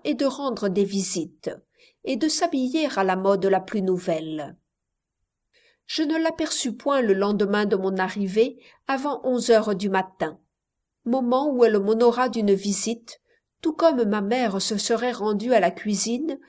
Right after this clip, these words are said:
pour voir une nouvelle servante, moins l'empressement toutefois, car ma mère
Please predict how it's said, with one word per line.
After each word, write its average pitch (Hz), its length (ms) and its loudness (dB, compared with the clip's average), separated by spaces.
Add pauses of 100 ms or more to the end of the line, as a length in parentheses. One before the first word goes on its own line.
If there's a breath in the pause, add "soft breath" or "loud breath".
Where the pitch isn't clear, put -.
(240 soft breath)
pour 285 140 0
voir 294 360 0
une 208 160 4
nouvelle 220 420 4
servante, 196 800 -2 (380 soft breath)
moins 262 260 -2
l'empressement 190 720 -2
toutefois, 180 680 -6 (760)
car 180 280 0
ma 180 180 -2
mère 202 480 -2